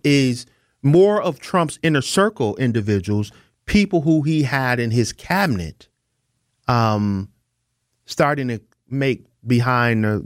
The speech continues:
you know, closed door, back room, back door deals with lawyers and prosecutions. Mike from M K E, lesser of two evils.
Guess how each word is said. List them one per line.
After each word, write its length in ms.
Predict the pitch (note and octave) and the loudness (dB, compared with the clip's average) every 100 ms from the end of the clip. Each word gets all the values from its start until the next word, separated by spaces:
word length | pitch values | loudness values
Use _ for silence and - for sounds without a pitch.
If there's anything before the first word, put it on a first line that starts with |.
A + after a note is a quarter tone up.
| D#2+ | -4
you 120 | B2 | -2
know, 100 | G2+ | -2
closed 400 | - D3 C3 G#2+ | 0 0 2 0
door, 440 | A#2+ A2 G#2+ G#2 G2+ _ _ | -2 0 0 -2 -6 _ _
back 260 | A2 C3 B2 | -2 -2 -2
room, 360 | A#2 A#2 A2 G#2+ | -8 -6 -6 -4
back 240 | A2+ G#2+ | -4 -4
door 440 | G2+ G#2+ G#2 G2 F#2+ _ _ _ _ _ G#2 | -4 -2 0 -2 -4 _ _ _ _ _ -4
deals 680 | G#2 C3 G2+ E2 F2 - - _ _ _ _ _ | 2 4 2 -2 -6 -14 -20 _ _ _ _ _
with 180 | A2+ F2+ _ _ _ | -2 -2 _ _ _
lawyers 400 | G#2+ G#2 G2 F#2 | 0 2 2 0
and 80 | F#2 | -4
prosecutions. 920 | - F#2 - - F#2+ E2+ D#2+ D#2+ - _ _ _ _ _ | -4 -6 -6 -8 -6 -6 -10 -14 -16 _ _ _ _ _
Mike 280 | A#2 C3 C3 | 0 2 0
from 260 | - A#2 A2+ | -4 -4 -4
M 140 | B2+ | -6
K 180 | A#2 A#2+ | -4 -2
E, 120 | A#2+ A2+ | -2 0
lesser 280 | C3 A#2+ | 0 0
of 80 | A2 | -6
two 160 | - A#2 | -4 -6
evils. 440 | G#2 F2+ C#2 - | -6 -8 -12 -16